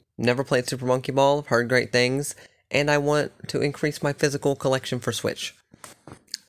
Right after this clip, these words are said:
And I, at the time, I was like, "I'll s-, I'm gonna save up." I'm, I decided, you ask her, it was a good week of talking about this game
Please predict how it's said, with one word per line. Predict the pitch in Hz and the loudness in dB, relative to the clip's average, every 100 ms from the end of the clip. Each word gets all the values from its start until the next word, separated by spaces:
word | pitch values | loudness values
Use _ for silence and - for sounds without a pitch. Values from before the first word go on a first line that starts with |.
| _ _ | _ _
And | - 143 | 0 2
I, | 156 | 4
at | 160 180 | 4 2
the | 180 | 0
time, | 185 208 202 | 2 2 4
I | 185 | 2
was | 175 | 2
like, | 165 | -2
"I'll | 180 | -4
s-, | - | -4
I'm | - 185 | -2 0
gonna | 165 | 0
save | - 147 123 | 0 0 2
up." | 98 - | -2 0
I'm, | 113 127 | -2 0
I | 120 120 | 0 0
decided, | 117 - 131 127 127 127 - - _ _ - | 0 0 2 4 2 -2 -10 -20 _ _ -4
you | 147 | 2
ask | 151 143 - | 4 2 4
her, | 127 | 2
it | |
was | 117 123 | 2 0
a | |
good | 139 123 | 0 0
week | 123 120 - | 0 0 0
of | 104 | 0
talking | 104 113 107 104 | 2 0 2 0
about | 101 101 | 0 -2
this | 104 | -2
game | 104 98 95 | 0 0 -2